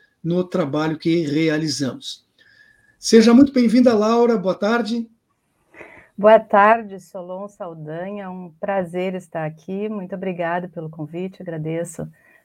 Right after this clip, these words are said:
Speaker 2: ao Espaço Cultural, é, por essa oportunidade da gente conversar sobre poesia, conversar sobre oficinas, conversar sobre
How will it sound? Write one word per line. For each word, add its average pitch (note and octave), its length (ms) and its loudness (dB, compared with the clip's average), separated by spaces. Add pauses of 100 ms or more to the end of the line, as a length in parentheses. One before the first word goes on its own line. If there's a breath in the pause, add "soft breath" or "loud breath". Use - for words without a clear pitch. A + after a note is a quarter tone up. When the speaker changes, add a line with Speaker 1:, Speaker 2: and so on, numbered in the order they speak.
Speaker 2:
ao D#3+ 180 0
Espaço D#3 460 0
Cultural, E3 720 -4 (540)
é, D#3 500 -6 (220)
por F3+ 140 -2
essa E3+ 320 -2
oportunidade E3+ 800 -4
da E3 140 -8
gente D#3+ 580 -10 (280)
conversar E3 580 -8
sobre D#3 560 -8 (120)
poesia, E3+ 800 -6
conversar D3+ 440 -12
sobre D3+ 240 -14
oficinas, E3 640 -10
conversar D3+ 640 -10
sobre D#3 540 -10